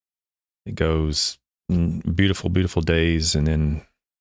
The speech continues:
we have freak windstorms, at least compared to what I'm used to. And I'm used to South Florida hurricanes. Okay. I lived through the eye of Hurricane Wilma in two thousand and,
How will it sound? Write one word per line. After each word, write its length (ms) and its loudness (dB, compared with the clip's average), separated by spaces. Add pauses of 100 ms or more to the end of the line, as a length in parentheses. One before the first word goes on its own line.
we 100 0
have 240 -2
freak 300 -4
windstorms, 680 0
at 60 -2
least 180 -2
compared 280 -2
to 60 0
what 120 0
I'm 140 2
used 240 -2
to. 140 -2
And 100 2
I'm 100 4
used 220 0
to 40 0
South 300 2
Florida 320 2
hurricanes. 720 -2 (720)
Okay. 380 0 (160)
I 80 2
lived 360 2
through 160 0
the 180 0
eye 280 2
of 200 0
Hurricane 420 0
Wilma 280 0
in 100 -2
two 120 -4
thousand 340 0
and, 320 -4